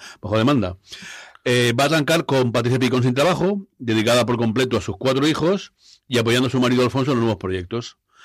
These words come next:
Parece que ha encontrado tranquilidad, pero algo dentro de ella sigue bullendo, porque Patricia Picón sigue siendo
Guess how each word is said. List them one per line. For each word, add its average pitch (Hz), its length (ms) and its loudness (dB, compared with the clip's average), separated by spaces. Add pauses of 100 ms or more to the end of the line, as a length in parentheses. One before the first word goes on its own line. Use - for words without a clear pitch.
(300)
Parece 123 300 2
que 127 60 0
ha 127 40 2
encontrado 127 340 2
tranquilidad, 143 800 2
pero 151 420 2 (120)
algo 127 280 2
dentro 120 240 0
de 127 80 4
ella 131 240 4
sigue 117 240 2
bullendo, 107 440 2
porque 98 320 -4
Patricia 101 280 -4
Picón 110 240 0
sigue 110 200 -2
siendo 104 600 0